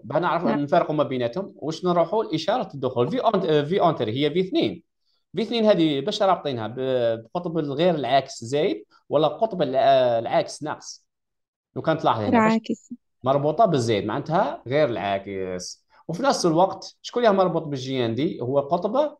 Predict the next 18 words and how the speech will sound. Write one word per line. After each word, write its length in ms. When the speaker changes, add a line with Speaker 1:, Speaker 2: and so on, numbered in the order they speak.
Speaker 1:
ناقص، 400
معناتها 200
قطب 240
ناقص 320
مديزاكتيفي. 720
إذا 180
هذا 200
واش 160
نسميه؟ 360
مضخم 760
غير 460
عاكس. 920
أيوا، 280
السؤال 320
الثاني 460
أمينة، 360
واش 140
قالنا؟ 440